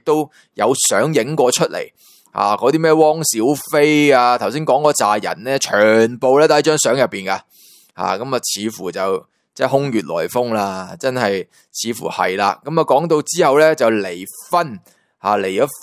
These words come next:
婚，啊，佢哋嘅婚姻呢，只係維持咗七年啫。去到二零一七年呢，呢個黃聰呢，好少呢，就喺微博度晒恩愛啦。好多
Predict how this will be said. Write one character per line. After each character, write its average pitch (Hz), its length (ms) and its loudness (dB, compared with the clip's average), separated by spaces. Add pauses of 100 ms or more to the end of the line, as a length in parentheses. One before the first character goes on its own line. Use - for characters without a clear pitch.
婚， 139 260 -4 (380)
啊， 95 200 0
佢 113 160 -2
哋 160 120 4
嘅 160 60 4
婚 180 180 0
姻 180 140 4
呢， 175 160 4
只 175 140 0
係 160 60 6
維 98 240 0
持 120 160 -4
咗 160 60 4
七 160 340 -2
年 95 160 -8
啫。 143 160 2
去 143 220 -4
到 139 60 6
二 120 260 0
零 147 120 0
一 - 20 2
七 147 120 0 (140)
年 104 160 -8
呢， 151 160 0 (400)
呢 180 80 -8
個 190 160 4
黃 107 240 2
聰 170 220 -2
呢， 170 120 2
好 120 120 -2
少 139 600 2
呢， 156 140 6
就 135 80 2
喺 139 100 2
微 101 160 0
博 117 220 -2
度 107 80 -4 (100)
晒 120 200 0
恩 131 320 0
愛 104 240 0
啦。 101 240 -4
好 143 180 -2
多 185 180 0